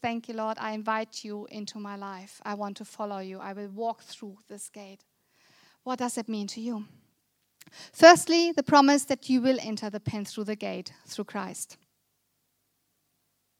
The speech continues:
But what does it mean for you to know his voice?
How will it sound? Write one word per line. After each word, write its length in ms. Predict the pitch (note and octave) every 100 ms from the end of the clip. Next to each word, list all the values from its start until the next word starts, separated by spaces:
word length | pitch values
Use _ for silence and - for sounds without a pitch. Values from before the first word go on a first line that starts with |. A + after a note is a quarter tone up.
| _ _ _ _ - -
But 160 | - B3
what 140 | C#4
does 160 | D#4+ D#4
it 120 | E4+
mean 260 | C4+ C4 C4
for 320 | - - -
you 260 | A#3+ A#3 A3+
to 160 | A3
know 300 | A3+ A3 G#3+
his 260 | G3+ G#3+ -
voice? 560 | G#3+ G#3 F#3+ - -